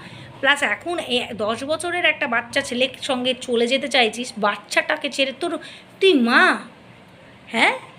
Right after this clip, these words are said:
পিন পিন করে বলছিস, "সৌভাগ্যে কুটিরে, সৌভাগ্যে," মানে, মানে,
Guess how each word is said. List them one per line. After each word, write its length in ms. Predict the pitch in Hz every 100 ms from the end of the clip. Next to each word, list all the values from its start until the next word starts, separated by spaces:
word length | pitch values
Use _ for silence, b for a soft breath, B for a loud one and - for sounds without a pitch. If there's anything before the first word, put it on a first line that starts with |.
| B B B -
পিন 180 | 453 440 440
পিন 200 | 440 427
করে 220 | 440 440
বলছিস, 280 | 415 440 -
"সৌভাগ্যে 920 | 554 480 466 453 508 508 - - 539
কুটিরে, 760 | 539 480 494 508 508 440 440 427
সৌভাগ্যে," 880 | 494 392 403 440 453 - - 392 427
মানে, 200 | 415 453
মানে, 280 | 392 480